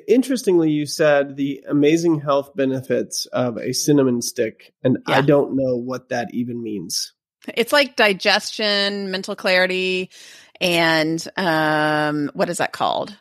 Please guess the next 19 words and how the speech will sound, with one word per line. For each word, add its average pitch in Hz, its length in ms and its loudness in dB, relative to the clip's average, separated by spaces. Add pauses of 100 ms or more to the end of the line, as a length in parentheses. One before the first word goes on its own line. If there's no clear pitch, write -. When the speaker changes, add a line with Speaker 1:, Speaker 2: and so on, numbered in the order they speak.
(200)
Speaker 2:
The, 196 180 -2 (140)
the 202 160 0
gut, 196 360 0
the 208 100 -4
biogut 214 640 0 (120)
stuff. - 640 -4 (600)
Speaker 1:
Oh, 165 100 4
yeah. 180 140 4 (440)
Speaker 2:
The, 208 60 -14
whatever 214 280 0
that's 185 160 0
called. 196 260 0
It, 202 240 -2
it 214 200 -2
h-, 208 200 -8
promotes 226 360 0
healthy 175 340 -4
bacteria 151 640 -2
growth, 151 400 -6